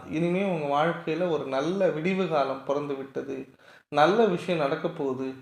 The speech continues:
மனசுக்கு நிறைவான திருப்தியான விஷயங்கள் கண்டிப்பாக நடக்க போகிறதுன்னு ஒரு தைரியமா இருக்கலாம். உங்களுக்கு இவ்வளவு நாளா கலத்திரஸ்தானம் வீணா போச்சுல, கலத்திரஸ்தானம் சுத்தம் செய்து விட்டு விட்டது.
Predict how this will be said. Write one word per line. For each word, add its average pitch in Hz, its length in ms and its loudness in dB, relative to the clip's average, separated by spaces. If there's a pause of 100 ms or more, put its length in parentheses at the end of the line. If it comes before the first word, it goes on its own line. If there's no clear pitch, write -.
(220)
மனசுக்கு 170 640 2
நிறைவான 170 580 2
திருப்தியான 180 640 0
விஷயங்கள் 160 580 -2
கண்டிப்பாக 165 640 2
நடக்க 147 300 0
போகிறதுன்னு 147 600 -2
ஒரு 143 120 -4 (140)
தைரியமா 240 480 4
இருக்கலாம். 143 380 2 (1120)
உங்களுக்கு 165 420 6
இவ்வளவு 165 280 4
நாளா 196 160 6
கலத்திரஸ்தானம் 208 920 4
வீணா 180 200 4
போச்சுல, 156 400 0
கலத்திரஸ்தானம் 220 800 4
சுத்தம் 262 420 0
செய்து 202 240 2
விட்டு 165 240 -2
விட்டது. 143 380 -2